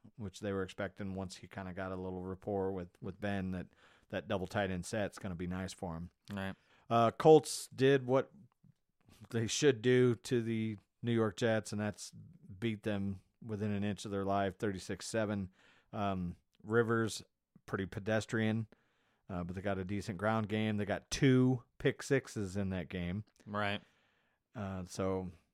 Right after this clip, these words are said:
Speaker 2: Sam Darnold, that poor bastard.
Speaker 1: Yeah, I mean, y-, you wanna sit here and say, "Oh, well, he sucks, you know, he got
Speaker 2: No.
Speaker 1: picked twice," but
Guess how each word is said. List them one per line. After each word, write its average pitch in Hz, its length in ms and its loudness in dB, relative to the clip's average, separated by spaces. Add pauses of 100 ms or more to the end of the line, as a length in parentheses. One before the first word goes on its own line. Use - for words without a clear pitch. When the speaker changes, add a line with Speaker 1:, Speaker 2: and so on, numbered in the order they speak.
(280)
Speaker 2:
Sam 104 200 -4
Darnold, 90 440 -4
that 90 180 -6
poor 98 240 -6
bastard. 87 560 -6 (360)
Speaker 1:
Yeah, 123 420 6
I 110 100 2
mean, 120 220 0
y-, 117 60 -2 (100)
you 110 160 -2
wanna 123 180 2
sit 131 200 0
here 123 120 4
and 113 100 0
say, 113 120 0
"Oh, 123 160 4
well, 98 140 4
he 90 80 -2
sucks, 123 420 0
you 98 80 -4
know, 92 100 -2
he 101 80 0
got 101 160 0
Speaker 2:
No. 110 140 0
Speaker 1:
picked 92 100 0
twice," 113 380 2
but 101 220 -4